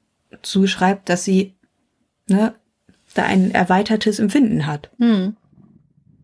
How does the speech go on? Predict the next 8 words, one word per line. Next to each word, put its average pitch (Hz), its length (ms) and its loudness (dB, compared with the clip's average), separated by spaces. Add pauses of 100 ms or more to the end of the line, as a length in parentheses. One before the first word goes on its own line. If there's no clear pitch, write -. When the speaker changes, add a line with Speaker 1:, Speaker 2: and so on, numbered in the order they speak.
(580)
Speaker 2:
Hast - 320 -2
du 285 460 -2 (1200)
ein 202 680 0 (280)
Lieblingszitat 226 1400 -4 (800)
im 233 200 0
Buch, - 320 -6
was - 200 -6
du 254 320 -4